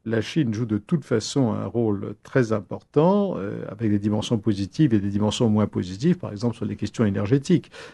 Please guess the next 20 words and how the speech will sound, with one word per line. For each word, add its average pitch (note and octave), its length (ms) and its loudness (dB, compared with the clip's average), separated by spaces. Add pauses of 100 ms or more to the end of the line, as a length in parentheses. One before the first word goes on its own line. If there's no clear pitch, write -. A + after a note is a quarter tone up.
(120)
Mais, A2 280 6
euh, A2 100 0
remarquez A2+ 460 0
qu'à G#2+ 140 0
l'inverse, A2+ 500 2
s'il A2 180 -4
y - 20 2
avait G#2 140 0
un G#2 120 -2
accident A#2+ 460 -2
de A2 80 -4
croissance, A2+ 760 -4 (340)
si - 180 -8
la A2 80 -2
croissance A2 580 -4
chinoise A2 400 -2
brusquement B2 560 2
passait - 340 -4
à G#2 80 -2
zéro, A2+ 480 2